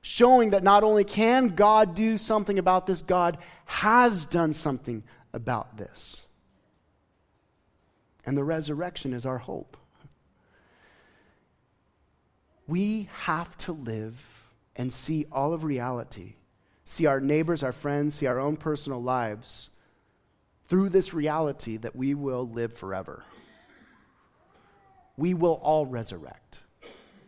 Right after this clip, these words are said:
You are going to live forever. That should frame up our understanding of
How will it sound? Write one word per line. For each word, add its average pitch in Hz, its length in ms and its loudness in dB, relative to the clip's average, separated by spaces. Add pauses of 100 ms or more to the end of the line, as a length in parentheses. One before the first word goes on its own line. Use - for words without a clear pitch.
(1040)
You 180 360 -2
are 143 180 -6
going 135 360 -8
to - 100 -12
live 113 420 -10 (200)
forever. 107 480 -14 (2250)
That 160 360 0
should 180 400 -4
frame 165 480 -4
up - 580 -8
our 156 260 2
understanding 147 720 -4
of 117 240 -10